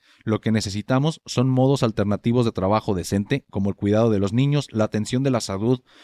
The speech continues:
el cuidado de personas mayores, la educación. Necesitamos invertir en infraestructura humana,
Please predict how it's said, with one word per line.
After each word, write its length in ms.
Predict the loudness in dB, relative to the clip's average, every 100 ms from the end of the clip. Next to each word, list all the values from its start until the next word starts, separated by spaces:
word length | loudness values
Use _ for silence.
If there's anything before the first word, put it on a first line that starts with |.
| -20 _
el 180 | -8 -4
cuidado 420 | -2 2 2 2
de 120 | 0
personas 360 | -2 -4 -4 -2
mayores, 440 | -2 0 0 -2
la 140 | -4 -2
educación. 600 | -2 -4 -6 -6 -6 -8 _ _ _
Necesitamos 680 | -4 -4 -4 -4 -2 -2 -2
invertir 400 | -2 -4 0 -2
en 100 | 0
infraestructura 800 | -4 -6 -8 -8 -12 -6 0 0
humana, 400 | 0 0 -2